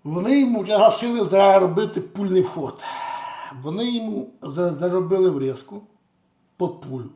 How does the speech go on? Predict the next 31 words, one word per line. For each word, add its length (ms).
як 240
робить 300
за 160
Батфорд. 600
І 40
вони 260
йому 200
за-, 240
люди-, 540
люди 240
шили 320
йому 200
за 240
це 180
робити 540
б-, 220
е, 360
пульний 300
вход. 400
Вони 280
його 200
заробили, 800
слава 560
Богу, 400
що 220
не 180
газ 300
і 100
ліпіли 500
улавлювати. 1400
Но, 460